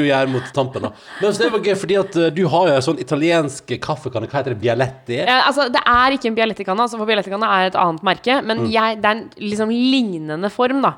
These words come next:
Speaker 1: Ja.
Speaker 2: eh, og som jeg kjøpte på et sånn gatemarked i en bitteliten italiensk, eh, by,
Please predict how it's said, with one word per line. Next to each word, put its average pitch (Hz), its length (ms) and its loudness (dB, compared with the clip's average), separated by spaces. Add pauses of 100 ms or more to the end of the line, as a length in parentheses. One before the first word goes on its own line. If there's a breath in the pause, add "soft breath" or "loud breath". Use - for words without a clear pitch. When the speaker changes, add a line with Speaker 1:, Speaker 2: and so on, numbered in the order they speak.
(140)
Speaker 1:
Ja. 208 160 2
Speaker 2:
eh, 202 260 2
og 202 120 -4
som 226 100 -8
jeg 220 160 0
kjøpte - 400 -6
på 185 260 0 (300 loud breath)
et - 160 -8
sånn 196 180 -2
gatemarked 175 960 -2
i 185 120 -2
en 185 100 0
bitteliten 160 580 -6
italiensk, 160 640 -2
eh, 156 300 -2
by, 233 260 0